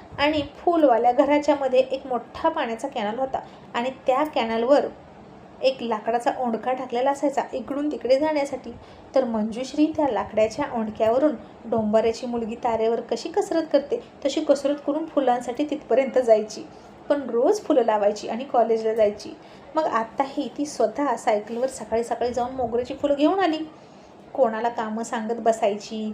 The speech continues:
"मी आता नवरीच आहे, मग माझ्या हाताखाली सगळ्यांनी करा आणि मी रुबाब करेल," असली भानगड तिच्याकडे नव्हती. कोणाला ती विनंती करत बसायची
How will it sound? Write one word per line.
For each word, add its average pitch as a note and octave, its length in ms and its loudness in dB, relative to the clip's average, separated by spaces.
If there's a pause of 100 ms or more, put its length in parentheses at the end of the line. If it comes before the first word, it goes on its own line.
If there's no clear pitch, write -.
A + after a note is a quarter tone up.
(320)
"मी D4+ 180 4
आता C#4 240 0
नवरीच B3 520 -2
आहे, A3+ 300 2
मग C4 180 -4
माझ्या C4 280 0
हाताखाली B3+ 400 -6
सगळ्यांनी A#3 440 -2
करा A3+ 460 4 (340)
आणि C#4+ 160 2
मी D#4+ 220 -2
रुबाब C#4 300 2 (140)
करेल," A#3 360 2
असली D4 340 2
भानगड B3+ 380 2
तिच्याकडे C4+ 360 -2
नव्हती. E4 380 -6 (580)
कोणाला A3 340 0
ती C4+ 160 -6
विनंती A#3 380 -4
करत C4+ 240 -2
बसायची B3+ 520 -4